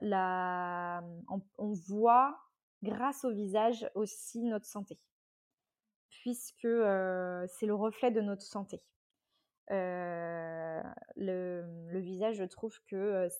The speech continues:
ça nous, ouais, c'est, ça, ça reflète, heu, notre bonne santé, notre bonne, heu, bon état mental aussi,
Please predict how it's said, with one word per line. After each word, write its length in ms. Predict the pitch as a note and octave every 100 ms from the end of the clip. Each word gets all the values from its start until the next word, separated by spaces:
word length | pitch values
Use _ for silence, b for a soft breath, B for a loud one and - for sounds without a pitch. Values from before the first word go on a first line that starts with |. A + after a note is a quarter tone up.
| -
ça 420 | F#3+ F3 E3+ E3+
nous, 500 | F3 F3 E3+ E3+ E3 - F3+
ouais, 100 | F#3
c'est, 240 | - E3
ça, 240 | D#3 E3+ E3 -
ça 180 | - G3+
reflète, 520 | G3 A#3 - A#3 A#3+ G#3
heu, 140 | F#3+
notre 360 | G3 G3+ - F#3+
bonne 260 | F#3+ A3
santé, 480 | G#3+ G3+ G3 A3 A#3
notre 220 | G#3+ F#3
bonne, 360 | E3+ G3+ G3+ G3
heu, 280 | F#3+ F3+ F3
bon 400 | E3 D#3+ G#3+ G#3+
état 240 | G3+ G#3+
mental 480 | G3 G3 G3 A3 A3+
aussi, 380 | A3 - B3+